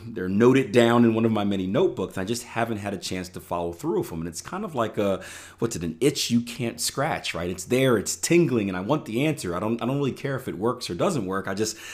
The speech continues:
I wanna go after it and know, um, because I'm still looking to fill a, a very important void in my trading.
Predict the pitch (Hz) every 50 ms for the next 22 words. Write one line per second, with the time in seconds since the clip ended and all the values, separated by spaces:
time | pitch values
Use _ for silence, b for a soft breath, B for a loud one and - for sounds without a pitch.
0 | B B B 110 104 98 117 120 113 98 104 104 104 107 113 113 110 - - 107
1 | 101 101 - - 95 92 90 90 87 92 98 120 151 143 95 80 73 69 67 82
2 | 82 85 82 82 80 82 87 90 - - - 131 120 107 95 92 110 113 - 117
3 | 98 90 90 85 - - - - 120 117 120 110 101 92 87 87 85 - 90 87
4 | 82 95 101 101 101 95 90 90 87 - 104 92 76 82 87 82 78 80 90 90
5 | 92 90 87 85 82 82 - - 87 82 80 80 80 78 80 80 78 78 76 -
6 | - - 101 110 135 143 101 80 -